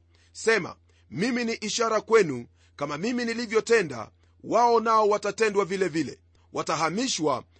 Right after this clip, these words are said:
watakwenda kufungwa. Naye mkuu aliye kati yao atachukua begani katika giza, naye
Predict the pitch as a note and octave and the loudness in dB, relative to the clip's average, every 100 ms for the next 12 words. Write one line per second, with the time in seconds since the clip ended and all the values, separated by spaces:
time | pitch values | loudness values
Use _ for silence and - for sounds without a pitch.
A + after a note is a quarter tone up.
0 | _ - D#3+ E3 - C4+ A#3 G#3+ F#3+ - | _ -8 -4 -4 -2 -2 0 -2 -4 -6
1 | F#3+ B2+ - _ _ _ _ - C#3+ A3+ | -4 -4 -10 _ _ _ _ -8 0 2
2 | B3 A3 F#3 B3 A3+ G#3+ A#3 G#3+ A3+ G#3+ | 2 -2 -4 -6 -2 -2 0 0 0 -6
3 | G#3 A3 F#3 B2+ A2 _ _ _ _ C#3+ | 0 2 2 0 -8 _ _ _ _ -6
4 | F3 F#3 F3+ A#3+ G#3+ G3 A#3 A3 G#3 G3+ | -6 -6 -2 0 2 2 2 0 -6 -8
5 | A3+ G#3 F3 A3 B2 A2 - _ _ _ | -4 -6 -4 -8 -8 -12 -14 _ _ _
6 | - A3 | -2 0